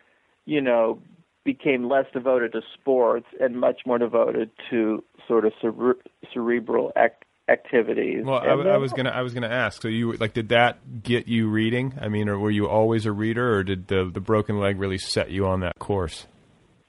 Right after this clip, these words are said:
Speaker 1: I think, um, suppose, I don't know, it's hard to re-, to remember. It wasn't as if before the broken leg, which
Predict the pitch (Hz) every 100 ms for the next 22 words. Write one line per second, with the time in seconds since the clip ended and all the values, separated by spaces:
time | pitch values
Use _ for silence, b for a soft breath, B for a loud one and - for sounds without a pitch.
0 | _ _ _ _ 294 339 - 320 359 349
1 | - - _ 190 190 185 175 _ _ _
2 | _ _ _ _ _ _ _ _ _ 226
3 | - - 294 359 - 233 285 277 226 -
4 | - 254 220 _ _ - 226 196 - _
5 | - - 185 170 185 156 170 277 285 175
6 | 160 151 160 147 _ 143 - - 165 165
7 | 156 - _ _ - 135 127 139 143 139
8 | 131 123 135 131 123 117 123